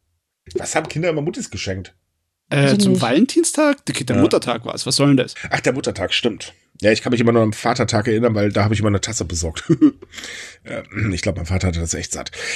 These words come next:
Speaker 1: Naja, jedenfalls, ähm, ist es halt in Japan so, man hat zum Beispiel auch, äh, also nicht nur seinen Liebsten irgendwie Pralinen geschenkt oder Schokolade, ähm, was weiß ich was, ähm, sondern auch zum Beispiel an Kollegen oder Geschäftspartnern.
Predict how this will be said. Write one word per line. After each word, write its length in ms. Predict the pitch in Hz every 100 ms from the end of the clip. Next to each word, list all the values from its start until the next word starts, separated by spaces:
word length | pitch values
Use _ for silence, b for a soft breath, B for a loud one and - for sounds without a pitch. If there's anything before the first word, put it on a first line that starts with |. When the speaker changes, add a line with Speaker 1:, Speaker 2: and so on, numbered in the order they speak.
| B
Speaker 1:
Naja, 200 | 165 170
jedenfalls, 720 | 107 131 165 156 170 175 170 -
ähm, 280 | 143 147 151 -
ist 140 | 139
es 100 | 156
halt 160 | 143 127
in 60 |
Japan 340 | 110 120 131 117
so, 320 | 151 208 196
man 480 | 170 131 127 123 117
hat 160 | 123
zum 140 | - 117
Beispiel 640 | 107 - 120 113 113 113 -
auch, 540 | 104 110 107 - - -
äh, 220 | 101 98
also 200 | 90 104
nicht 120 | 113
nur 100 | 110
seinen 280 | 87 90 90
Liebsten 720 | 95 113 175 - 185 170 165 156
irgendwie 340 | 117 123 120 117
Pralinen 400 | - 107 151 151
geschenkt 460 | 139 143 143 143
oder 120 | 69 82
Schokolade, 720 | - 87 101 117 110 98 -
ähm, 480 | 92 90 90 87 85 -
was 260 | 82 85
weiß 140 | 80 98
ich 100 | 120
was, 220 | 131 - B B B B B B -
ähm, 640 | 123 127 127 127 127 127
sondern 240 | 123 135 143
auch 100 | 123
zum 120 | 127
Beispiel 200 | 123 -
an 80 | -
Kollegen 320 | 123 120 131
oder 140 | 117
Geschäftspartnern. 880 | 117 113 160 - 101 90 82 76 76